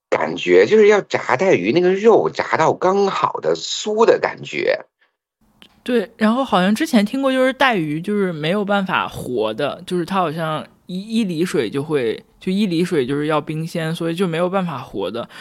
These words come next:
Speaker 2: 我不知道外面吃的带鱼是不是就是也是，还是跟新鲜度有关系，所以外面很难吃到特别好吃的。
Speaker 1: 对，然后，呃，西荣记那个带鱼真的是非常非常经典的一道菜。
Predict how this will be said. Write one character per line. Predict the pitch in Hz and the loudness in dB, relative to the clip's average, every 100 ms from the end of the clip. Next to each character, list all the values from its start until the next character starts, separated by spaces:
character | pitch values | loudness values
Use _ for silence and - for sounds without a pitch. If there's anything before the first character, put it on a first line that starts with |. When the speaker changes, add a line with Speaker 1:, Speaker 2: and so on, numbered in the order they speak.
| - - | -14 -2
Speaker 2:
我 | 156 | -2
不 | 147 | 0
知 | 185 | 2
道 | 233 | 2
外 | 233 233 | 4 4
面 | 214 170 | 2 0
吃 | - - 196 | -2 -4 -2
的 | 196 | -2
带 | 196 180 | -2 -2
鱼 | 143 | -2
是 | 143 175 | -6 -8
不 | 170 | -6
是 | 175 | -2
就 | 175 | 0
是 | 160 | -2
也 | 147 117 | -2 -4
是， | 120 | -6
还 | - 143 | -10 -10
是 | 143 190 175 | -4 -2 0
跟 | 202 196 | -2 -2
新 | 220 | -2
鲜 | 226 240 | 0 0
度 | 285 208 | 0 -2
有 | 120 | -2
关 | 143 143 | -6 -8
系， | 143 | -8
所 | 165 | -6
以 | 160 | -2
外 | 180 214 | 2 2
面 | 175 143 147 | 2 -4 -6
很 | 170 139 | -10 -8
难 | 120 147 | -8 -8
吃 | - | -4
到 | 170 180 | -4 -4
特 | - | -6
别 | 196 131 | -6 -6
好 | - 127 | -8 -10
吃 | - - | -12 -12
的。 | - - _ _ _ _ _ _ - | -16 -20 _ _ _ _ _ _ 2
Speaker 1:
对， | 85 76 73 | 2 2 -2
然 | 80 80 | -2 -2
后， | - 87 82 78 76 | 0 4 4 4 2
呃， | 82 82 | 2 2
西 | - 151 | 0 -4
荣 | 151 | -2
记 | 160 82 | -2 -2
那 | |
个 | 78 | -2
带 | 78 71 | -2 -4
鱼 | 67 | -6
真 | - 92 | -8 -6
的 | 76 | -6
是 | - - | -8 -4
非 | 110 107 | 2 2
常 | - 71 | 2 -4
非 | 76 | -4
常 | 69 | -4
经 | 69 78 | -6 -6
典 | 69 | -6
的 | - | -6
一 | - | -6
道 | 65 | -8
菜。 | 64 - | -6 -10